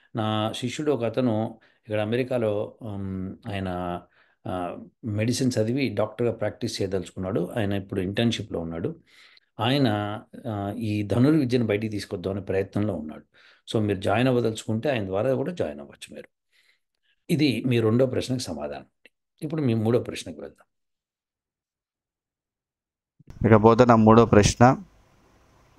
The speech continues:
Speaker 2: ఆ, ఇప్పుడు ప్రజెంట్ ప్రతి దేశానికి మోడర్న్ మిలిటరీ వ్యవస్థ ఉంది సార్.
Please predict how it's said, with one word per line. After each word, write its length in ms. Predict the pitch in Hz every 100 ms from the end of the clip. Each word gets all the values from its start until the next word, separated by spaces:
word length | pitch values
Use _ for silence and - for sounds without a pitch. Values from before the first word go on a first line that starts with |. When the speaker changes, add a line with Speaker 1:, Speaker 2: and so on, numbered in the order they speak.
| _ _ _ - - - - - - - -
Speaker 2:
ఆ, 120 | 104 101 101 98 95 101 120 - _ _ _ _ _ _ _ _ _ _ _ _ _ _ _ _ _ _ _ - _ - - - -
ఇప్పుడు 720 | 120 110 117 117 113 110 110 98
ప్రజెంట్ 600 | - 110 107 127 117 131
ప్రతి 360 | - 110 120
దేశానికి 680 | 110 117 - 123 120 131 123
మోడర్న్ 520 | 110 110 110 117 113
మిలిటరీ 260 | 107 104 107
వ్యవస్థ 360 | 107 101 - 101
ఉంది 120 | 90
సార్. 220 | 101